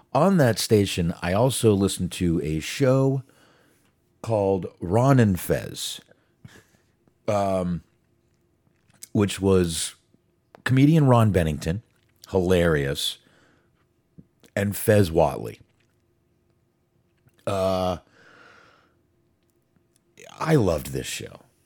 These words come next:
I thought it, t-, some of these shows, some days were even funnier than Opie and Anthony. It was pretty much just these two guys. They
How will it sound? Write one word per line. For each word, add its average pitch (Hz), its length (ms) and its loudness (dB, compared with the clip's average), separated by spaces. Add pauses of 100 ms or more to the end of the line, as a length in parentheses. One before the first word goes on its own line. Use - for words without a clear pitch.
(180)
I 113 160 4
thought 110 360 4
it, 101 260 -4
t-, - 160 -6
some 160 320 4
of 147 80 4
these 95 300 2
shows, 85 560 0 (180)
some 87 360 -2
days 82 360 -2
were 80 300 -4
even 85 300 -2
funnier 85 500 -2
than 76 160 -4
Opie 78 320 -2
and 76 80 -2
Anthony. 76 420 -4
It 76 80 -4
was 78 120 -6
pretty 180 260 0
much 123 280 4
just - 280 0
these 82 260 -2
two 73 300 -4
guys. 64 520 -8
They 71 280 -4